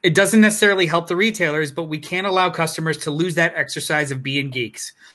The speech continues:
of getting their regular dose of, to keep their geekiness going with comics instead of moving on to something else like streaming video or gaming, because they will. We need to engage people in comics, and if we're not doing new comics, I don't know how we keep them interested."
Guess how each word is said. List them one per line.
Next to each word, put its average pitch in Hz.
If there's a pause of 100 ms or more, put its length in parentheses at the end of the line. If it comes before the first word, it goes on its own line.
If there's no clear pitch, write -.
(360)
of 147
getting 175
their 160
regular 165
dose 160
of, 165 (260)
to 147
keep 170
their 165
geekiness 160
going 151
with 143
comics 143
instead 151
of 156
moving 151
on 143
to 139
something 143
else 135 (320)
like 131
streaming 160
video 143
or 127
gaming, 123 (100)
because 165
they 147
will. 135 (440)
We 156
need 170
to 196
engage 165
people 165
in 151
comics, 139
and 143
if 147
we're 151
not 160
doing 160
new 165
comics, 139
I 135
don't 143
know 151
how 135
we 135
keep 139
them 135
interested." 127